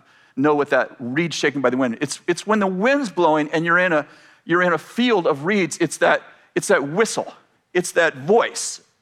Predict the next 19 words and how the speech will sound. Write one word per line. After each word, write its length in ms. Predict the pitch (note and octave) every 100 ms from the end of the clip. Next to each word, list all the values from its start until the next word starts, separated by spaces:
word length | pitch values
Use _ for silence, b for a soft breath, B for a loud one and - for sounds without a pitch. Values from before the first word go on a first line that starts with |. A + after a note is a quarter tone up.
| _ -
of 140 | E3+
the 80 | D3+
reeds. 460 | D#3+ D3+ - - - b b b b b b -
And 100 | F#3
he's 120 | G#3
saying, 380 | - G3 E3 D#3+ b b b b -
"Did 200 | G#3 A#3+
you 120 | E4+
go 140 | D4
out 160 | C#4 C4+
to 80 | A3
see 260 | - B3+
someone 640 | A3 - A3+ A3+ A3+ A3 b b b _ -
whose, 520 | G3+ G#3+ G3+ E3+ - _ _ _ _ _
whose 580 | - G#3 G#3+ G#3 E3+ - b b b
voice 720 | C3+ C3+ F3 A#3 C4 A3+ - - -
was 220 | F#3+ D3
directed 500 | - G3+ G#3 G#3 D3
by 320 | F#3 F3+ F3+